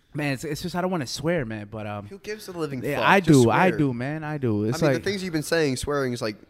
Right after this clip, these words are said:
Speaker 2: not that high up.
Speaker 1: <laughs> Yeah, it is.
Speaker 2: <laughs>
Speaker 1: Yeah, uh, you see that?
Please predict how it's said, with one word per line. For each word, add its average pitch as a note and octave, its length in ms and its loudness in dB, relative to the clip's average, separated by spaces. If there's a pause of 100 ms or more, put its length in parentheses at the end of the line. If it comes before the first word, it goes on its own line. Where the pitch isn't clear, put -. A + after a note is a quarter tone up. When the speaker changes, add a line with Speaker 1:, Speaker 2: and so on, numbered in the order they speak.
Speaker 2:
not A2+ 380 -6
that G#2+ 160 -8
high F#2 200 -8
up. E2 220 -12
Speaker 1:
<laughs> - 40 -20
Yeah, D3 400 2
it D#3 60 0
is. C#3 460 0
Speaker 2:
<laughs> G#4+ 300 -4
Speaker 1:
Yeah, - 520 -4
uh, E3+ 40 -6
you C3 100 -6
see E3 200 -10
that? F3+ 240 -6